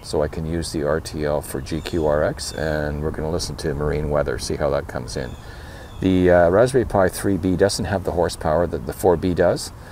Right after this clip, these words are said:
So what I do with the G Q R X is I cut back the sampling. Normally I run my sampling at two point four megasamples per second,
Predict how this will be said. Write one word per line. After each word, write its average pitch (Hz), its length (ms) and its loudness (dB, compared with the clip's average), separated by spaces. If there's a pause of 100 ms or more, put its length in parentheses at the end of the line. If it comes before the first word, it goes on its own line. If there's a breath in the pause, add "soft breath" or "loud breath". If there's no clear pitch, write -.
(160 loud breath)
So 80 600 2
what 101 100 6
I 95 80 8
do 98 180 4
with 90 180 2
the - 80 0
G - 140 -4
Q 90 260 0
R 82 180 2
X 104 180 -6
is 92 140 -4
I 80 80 0
cut - 240 -4
back 82 220 0
the 78 100 -6
sampling. 85 460 -2
Normally 85 380 0
I 82 60 2
run 80 200 0
my 80 100 -2
sampling 78 500 -2
at 69 140 -6
two 87 100 -6
point 78 240 -6
four 85 160 -2
megasamples 82 680 -4
per 90 100 -4
second, 98 400 -2